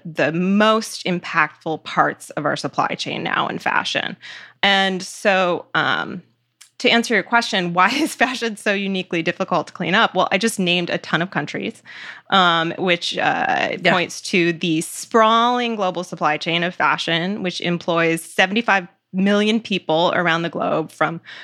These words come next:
Speaker 1: farmers to peop-, to, to people working in mining, to manufacturing, to leather tanning, to,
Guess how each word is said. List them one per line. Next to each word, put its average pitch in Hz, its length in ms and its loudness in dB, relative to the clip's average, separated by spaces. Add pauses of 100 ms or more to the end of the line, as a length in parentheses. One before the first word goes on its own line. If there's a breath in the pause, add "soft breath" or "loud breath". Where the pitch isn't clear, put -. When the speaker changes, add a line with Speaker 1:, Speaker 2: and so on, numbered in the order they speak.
(160 loud breath)
Speaker 1:
farmers 196 560 2
to 170 80 -8
peop-, - 240 -8 (220)
to, 160 160 0
to - 220 -12
people 160 360 -2
working 151 320 -2
in 165 160 0
mining, 208 460 2
to - 100 -16
manufacturing, 175 1000 -2
to 160 380 -4
leather 208 320 4
tanning, 160 540 -6
to, 160 240 -4